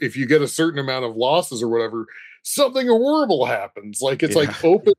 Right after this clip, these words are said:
Speaker 1: box B seven, and you're like,
Speaker 2: Yeah.
Speaker 1: it's like, "Oh, you're, y-, y-, you know, you were murdered in your sleep.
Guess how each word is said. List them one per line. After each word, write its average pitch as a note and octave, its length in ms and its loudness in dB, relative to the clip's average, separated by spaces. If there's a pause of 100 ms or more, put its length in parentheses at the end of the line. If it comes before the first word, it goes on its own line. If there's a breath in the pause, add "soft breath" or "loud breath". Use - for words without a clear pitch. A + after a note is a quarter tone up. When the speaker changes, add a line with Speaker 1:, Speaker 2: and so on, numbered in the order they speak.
(160)
Speaker 1:
box D#3 380 0 (100)
B D3+ 360 -2
seven, A#2 580 -2
and G#2+ 160 -12
you're B2+ 160 -6
like, B2+ 280 -6
Speaker 2:
Yeah. - 40 -20 (580)
Speaker 1:
it's C#3+ 120 -8
like, D3 260 0 (300)
"Oh, E3 300 4 (340 soft breath)
you're, E4 320 0
y-, E3+ 240 -8
y-, F3 160 -14
you D#3 140 -4
know, C#3 260 -4 (220)
you C3+ 200 -6
were G3 180 2
murdered E3 520 0
in C#3+ 140 0
your C3 160 -4
sleep. C#3 400 -4